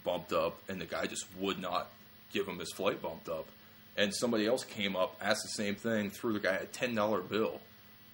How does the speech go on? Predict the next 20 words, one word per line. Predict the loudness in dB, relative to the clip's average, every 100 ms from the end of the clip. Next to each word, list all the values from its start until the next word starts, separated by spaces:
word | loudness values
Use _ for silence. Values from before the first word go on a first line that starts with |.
| 0
Versus, | 2 4 2 4
like, | 2
this | 4 0
guy, | 4 4 4 2
I |
think | -4 -2
he | 0
was | 0
on | -2 -2
C | 0 0
N | 0
N | 0
at | -2
the | -4 -10
time. | -8 -6 -8 -12 -20 -20 -8
The | -2
C | 2 4
N |
N | 4 2
guy, | 2 0